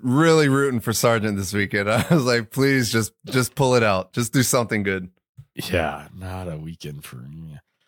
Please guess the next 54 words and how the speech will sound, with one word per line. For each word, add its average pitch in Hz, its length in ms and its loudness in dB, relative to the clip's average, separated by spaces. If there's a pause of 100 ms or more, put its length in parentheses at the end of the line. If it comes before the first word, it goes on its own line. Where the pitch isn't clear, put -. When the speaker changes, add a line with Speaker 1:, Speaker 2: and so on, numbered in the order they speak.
(360)
Speaker 2:
But 104 100 4
so 113 120 4
Lance 131 260 4
Stroll 147 200 4
gets 123 220 -2
out 131 100 6
of 135 60 4
the 131 60 2
car. 101 500 2 (680)
His 107 300 2 (120)
personal 135 260 2
trainer 123 300 2
comes 120 200 0
over 120 140 4
with 113 100 0
some 104 160 0
water 107 340 4
and 101 120 -2
whatnot, 98 440 0
and 95 80 -4
as 95 120 -6
they're 95 120 0
walking 113 400 2
to 107 40 -4
the 98 100 -6
back, 95 340 0
he - 100 -14
shoves 101 520 2
him 92 140 -4
away 87 240 -4
from 73 240 -10
him. 69 340 -12 (160)
I 120 80 10
mean, 135 100 10
Speaker 1:
Oof. 131 60 8
Speaker 2:
just 131 160 2
what 185 200 4
a 143 60 4
temper 113 280 -2
tantrum. 92 640 -4 (480)
Speaker 1:
Oh, 160 160 6
for 120 160 2
sure. 120 300 8
Speaker 2:
Like 113 80 4
Speaker 1:
When, 151 120 4
do 117 380 -6
you 147 80 6
see 196 140 4
when 202 100 6
he 165 80 6
launched 127 420 2
the 139 80 2
steering 135 420 2
wheel? 180 320 4